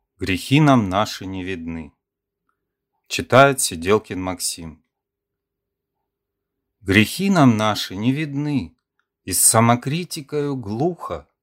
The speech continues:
Казалось мужу, у жены проблемы сложные со слухом. Вновь неуслышанный женой,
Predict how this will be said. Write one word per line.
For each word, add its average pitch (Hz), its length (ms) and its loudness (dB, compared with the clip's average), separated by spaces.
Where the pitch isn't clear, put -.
Казалось 107 720 2
мужу, 107 440 -2
у 107 180 -12
жены 135 440 2
проблемы 120 720 -4
сложные 85 680 -8
со - 180 -10
слухом. 85 680 -14
Вновь 90 540 2
неуслышанный 120 880 -2
женой, 120 600 -2